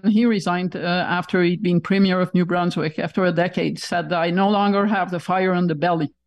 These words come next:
And that's the other thing that leaders ask themselves. They don't ask a friend. They ask themselves, "Do I really want to go through this ringer again that is an election campaign?"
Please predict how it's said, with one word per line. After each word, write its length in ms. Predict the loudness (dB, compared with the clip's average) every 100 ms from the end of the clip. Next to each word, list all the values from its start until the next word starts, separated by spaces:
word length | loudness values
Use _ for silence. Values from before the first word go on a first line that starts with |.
| -10
And 140 | -2
that's 280 | 0 0 -4
the 200 | -2 0
other 260 | 2 0 -2
thing 320 | -4 -6 -4
that 160 | -6 -8 _
leaders 680 | -2 0 2 2 0 -4 -18 _ _ _ _ _ _ _ _ _ -20 _ -2
ask 300 | 0 0 -2
themselves. 560 | -4 -2 0 0 -2 -10 -18
They 140 | -8 -2
don't 240 | 0 2
ask 280 | 2 0 -4
a 60 | -8
friend. 480 | -4 -2 0 -2 -6 _ _ _
They 160 | -2 0
ask 300 | 0 -2 -2
themselves, 500 | -2 -2 0 0 0
"Do 180 | 2 2
I 100 | 2
really 340 | 2 2 2
want 240 | 2 0 0
to 80 |
go 200 | -2 0
through 260 | 0 -2 -2
this 240 | -2 -4
ringer 420 | -2 2 4 2 0
again 340 | -2 0 0
that 200 | -2 -2
is 180 | -2 0
an 100 | 2
election 480 | 2 2 0 0 0
campaign?" 500 | 0 -2 0 -2